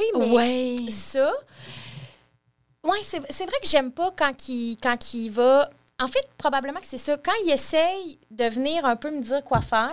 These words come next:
Speaker 2: Mm.
Speaker 1: probablement que j'ai l'impression que c'est parce qu'il pense que je suis pas capable.
Speaker 2: Mm.
Speaker 1: Puis là, ça, ça me fait comme,
Speaker 2: Ok. «
Speaker 1: C'est sûr, je suis capable. » Tu sais, je pense qu'il y a un, il y a un petit côté comme ça. Euh,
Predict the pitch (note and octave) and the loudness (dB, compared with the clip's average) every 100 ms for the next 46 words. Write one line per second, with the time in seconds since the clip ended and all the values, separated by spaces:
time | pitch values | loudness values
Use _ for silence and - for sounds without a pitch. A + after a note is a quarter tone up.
0 | F#4 C4 G#3 G3+ G#3+ A#3 B3 B3 C4+ F#4 | -6 -10 -6 -4 -4 -2 -2 -2 -6 -6
1 | C#4+ A#3 A3+ A#3 A#3+ G#3+ D4 D#4+ C4+ - | -4 -2 -2 -2 -4 -2 -4 -4 -4 -4
2 | A#3 - - C#4 C#4+ - B3 - G#3+ G#3 | -4 -4 -4 -4 -4 -4 -4 -2 -4 -6
3 | F#3 G#3+ B3+ A#3 A#3 A#3+ A#3+ A#3 A#3 C4+ | -6 -4 -2 -2 0 -2 -2 -4 -4 -4
4 | D4+ - G3+ G#3 - A#3+ B3 A#3+ A3 A3 | -6 -8 -6 -6 -4 -2 0 0 0 -2
5 | A3 B3 E4 E4 F#3+ - A3+ G#3+ _ - | -10 -14 -14 -12 -14 -14 -16 -16 _ -14
6 | B3 - D4 A#3+ - G#3+ A3 A3 G#3 - | -4 2 2 2 2 0 0 -2 -6 -8
7 | C4+ C4+ D#4+ E4+ - C4 A3 G#3 G#3 G3+ | -2 0 0 -4 -6 -4 -2 -2 -2 -2
8 | G#3 - A3 A3 G#3+ - - A#3 A#3+ C4+ | -4 -10 -14 -12 -8 -8 -4 -4 -4 -8
9 | C4+ A3+ - - A3 C#4+ - _ _ _ | -4 -4 -4 -4 0 -2 -4 _ _ _
10 | _ _ _ _ _ G#3+ G#3+ G#3+ G#3+ G#3+ | _ _ _ _ _ 0 2 2 2 0
11 | G#3+ G#3+ | -2 -4